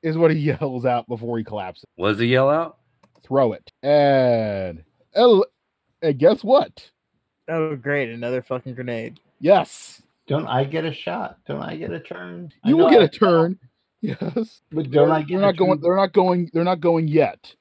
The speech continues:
Speaker 1: The, the, you know that's coming. Because, yeah,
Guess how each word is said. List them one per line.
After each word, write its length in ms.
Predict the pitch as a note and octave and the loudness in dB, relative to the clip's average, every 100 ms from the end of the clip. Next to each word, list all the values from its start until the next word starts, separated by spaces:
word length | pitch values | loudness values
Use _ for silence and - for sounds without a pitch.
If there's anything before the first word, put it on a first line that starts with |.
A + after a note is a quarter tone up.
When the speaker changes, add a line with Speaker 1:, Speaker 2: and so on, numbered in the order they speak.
| _ _ _ _ | _ _ _ _
Speaker 1:
The, 240 | C3+ C3+ C3 | -4 -4 -4
the, 240 | C#3 C3 A#2+ | -4 -2 0
you 160 | B2+ | 0
know 140 | D3+ D3 | 2 2
that's 140 | D3 | 2
coming. 400 | F#3 B2 F2 E2 _ _ _ _ _ - | 0 -2 -4 -14 _ _ _ _ _ -14
Because, 480 | A2 A#2 G#2+ F#2 - _ _ _ _ _ - | -4 -4 -4 -8 -14 _ _ _ _ _ -12
yeah, 260 | G#2 F#2 | -8 -8